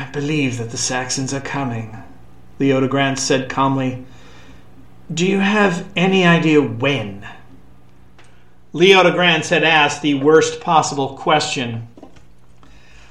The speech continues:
Of course, Keith Quick did not know exactly when the Saxons would be coming. Even if he were a much better historian, he would have been lucky to pin down the decade of the Saxon invasion, much less the day.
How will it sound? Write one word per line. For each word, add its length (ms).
Of 260
course, 540
Keith 360
Quick 300
did 160
not 260
know 220
exactly 500
when 200
the 80
Saxons 560
would 160
be 100
coming. 560
Even 480
if 360
he 220
were 180
a 80
much 560
better 260
historian, 720
he 160
would 160
have 80
been 180
lucky 300
to 80
pin 320
down 240
the 80
decade 640
of 140
the 40
Saxon 480
invasion, 560
much 240
less 300
the 80
day. 640